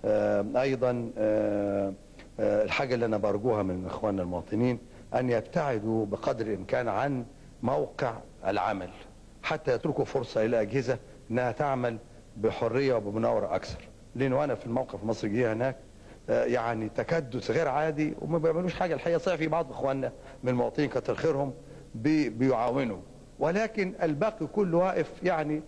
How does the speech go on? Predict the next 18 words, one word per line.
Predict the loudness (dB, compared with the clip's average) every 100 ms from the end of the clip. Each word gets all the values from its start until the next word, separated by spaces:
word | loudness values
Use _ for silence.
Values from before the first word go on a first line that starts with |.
| -12 -4
معطل | 0 0 2 2
المرور | 2 4 2 2
ومعطل | 2 0 -2
التحرك | -4 -4 -2 -2 -2 -2
ومعطل | 0 0 0 -2
الشغل | 0 0 -2 -6 -20 -6
إلى | 0 2
آخره. | 2 0
فأنا | -2 0 0
أرجو | 0
من | -4 -4
إخوان | 0 0
المواطنين | 0 -2 0 0 -2 -8 -10 -2
مشكورين | 0 0 0 0 2 0 -6 -18 -20 -4
أن | 0 2
كل | 2 2
واحد | 2 0
يلتزم | -2 0 0 -2